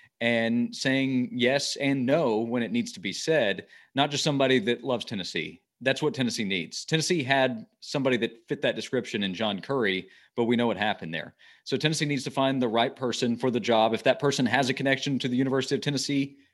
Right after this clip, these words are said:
great. But that person needs to have been an athletic director and completely understand everything that comes with that job.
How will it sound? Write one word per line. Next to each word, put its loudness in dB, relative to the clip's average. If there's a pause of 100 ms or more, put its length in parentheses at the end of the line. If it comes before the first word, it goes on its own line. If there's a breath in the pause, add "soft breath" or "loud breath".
(120)
great. 2
But -4
that 4
person 2 (280 loud breath)
needs 2
to -2
have 0
been 2
an 0
athletic 2
director 0
and 0
completely 0
understand 0 (320 soft breath)
everything 4
that 0
comes -4
with -6
that -8
job. -4